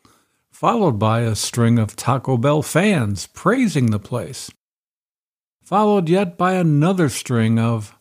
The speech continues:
"Why are people so lazy they can't make their <laughs> own tacos at home?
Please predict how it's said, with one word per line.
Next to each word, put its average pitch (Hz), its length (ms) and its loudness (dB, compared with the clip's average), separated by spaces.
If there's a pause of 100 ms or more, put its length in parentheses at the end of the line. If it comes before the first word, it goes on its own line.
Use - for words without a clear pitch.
(680)
"Why 131 200 -2
are 220 160 0
people 175 400 -2
so 151 220 -2
lazy 120 480 0
they 104 180 -2
can't 160 300 -2
make 151 240 -4
their - 180 -4
<laughs> - 20 2
own 143 200 4
tacos 127 600 0
at 107 140 0
home? 98 380 -4